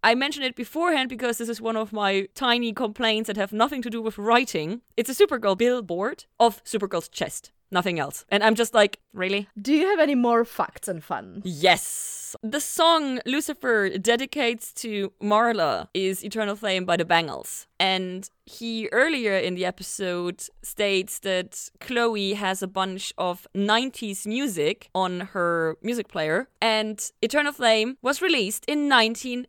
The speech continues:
Speaker 1: eighty-nine. So it is not a nineties song.
Speaker 2: But Bangles are just nineties band. He's talking about her having nineties songs, but he doesn't specifically mention this song.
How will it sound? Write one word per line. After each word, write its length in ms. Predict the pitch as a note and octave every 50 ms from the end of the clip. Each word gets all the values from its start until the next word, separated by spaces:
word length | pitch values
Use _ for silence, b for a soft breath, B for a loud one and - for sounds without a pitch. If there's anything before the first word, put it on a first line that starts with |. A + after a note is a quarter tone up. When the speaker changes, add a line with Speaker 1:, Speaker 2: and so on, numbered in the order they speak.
| _ -
Speaker 1:
eighty-nine. 840 | A3+ G#3+ G#3 - A#3 A3+ A3 A3 A3 G#3 F#3+ E3+ D#3 B2 G#2+ - - -
So 240 | - B3+ A#3+ A#3+
it 120 | B3+ B3+ A3+
is 180 | C4 B3+ A3 A#3+ B3
not 600 | B3 B3 B3 B3 A3+ F#3+ E3+ - - - - - _ -
a 100 | - A3+
nineties 520 | A#3+ A#3 A3 G3+ F#3 G3 - - - -
song. 340 | - - - E3 - - - -
Speaker 2:
But 400 | A#3+ B3 - G4 G#4 F4+ D#4 B3+
Bangles 580 | - E4 E4 F#4+ F#4 F4+ F#4 F#4 D#4+ C#4 - -
are 180 | C4 B3 B3 A#3
just 220 | - B3 A#3 G3
nineties 600 | A3+ G#3+ G3+ G3 G3 G3+ G3 - F#3+ E3+ D3+ -
band. 800 | - - D#3 E3 F3+ E3 D3 C#3 G#2+ G#2 C#3+ D#3+ E3 - - - _
He's 280 | - C#4+ D#4+ F4 -
talking 340 | - - D4 D#4+ D#4 - E4+
about 420 | E4 A#3+ C4+ C4 B3 A3+ G#3+ G3 G#3+
her 300 | G#3 G3+ A#3+ A3+ A#3 A#3
having 440 | A3+ A3+ A3 G#3+ A3 G#3+ G#3+ G#3
nineties 500 | G#3 G3 G3+ G#3 G#3 G3+ - A3 G3 F#3
songs, 640 | - - - G3+ F3+ F3+ F#3 E3+ E3 E3 F3 F#3+ - -
but 280 | - G3+ F3+ F#3 F3+ -
he 220 | A3+ - A3 A#3+
doesn't 280 | G3+ A#3+ A#3 A#3+ C4 B3
specifically 400 | - - G#3 A3+ G#3+ G#3+ G#3+ G3+
mention 320 | G3 G3 G3 - G#3 F3+
this 200 | E3 F#3 G#3 G3+
song. 340 | - - - F#3 E3 D#3+ E3